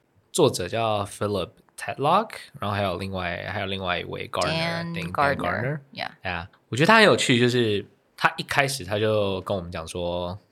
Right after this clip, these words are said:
Speaker 1: 美国的情报单位，美国政府的情报单位常常要为政府长官做预测嘛，
Speaker 2: 嗯哼。
Speaker 1: 他必须要，必须要预测说，哎，世界上哪边会出现战乱，还是哪一个政权会被，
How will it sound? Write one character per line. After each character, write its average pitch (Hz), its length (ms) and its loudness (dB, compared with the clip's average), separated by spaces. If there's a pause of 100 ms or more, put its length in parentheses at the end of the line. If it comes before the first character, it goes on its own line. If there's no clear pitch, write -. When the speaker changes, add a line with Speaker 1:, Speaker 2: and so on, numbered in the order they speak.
(140)
Speaker 1:
美 101 320 0 (140)
国 107 260 4
的 110 200 2
情 104 340 -4
报 117 180 6
单 98 220 0
位， 98 140 -4
美 95 120 -4
国 104 120 -2
政 123 160 2
府 95 100 -6
的 87 80 -4
情 92 160 -8
报 101 100 -4
单 95 200 -6
位 95 120 -4
常 95 140 -6
常 90 80 -6
要 101 380 -2 (340)
为 101 260 2
政 104 160 2
府 95 140 -4
长 82 160 -8
官 92 160 -6
做 98 200 -4
预 92 180 -6
测 - 240 -6 (120)
嘛， - 140 -20
Speaker 2:
嗯 170 140 -16
哼。 - 100 -10
Speaker 1:
他 123 80 6
必 123 80 -4
须 131 40 2
要， 117 120 2
必 107 60 -10
须 120 140 -6
要 117 140 2
预 113 140 -6
测 101 180 -2
说， 98 260 -4
哎， 120 100 -2
世 113 200 0
界 110 140 0
上 101 180 0
哪 82 140 -6
边 95 160 -6
会 101 80 -4
出 98 180 -8
现 90 320 -8 (220)
战 92 240 -2
乱， 90 220 -4
还 85 160 -8
是 87 260 -10 (400)
哪 90 120 -6
一 92 40 -6
个 101 80 -4
政 101 220 2
权 85 200 -4
会 95 120 -4
被， 90 360 -4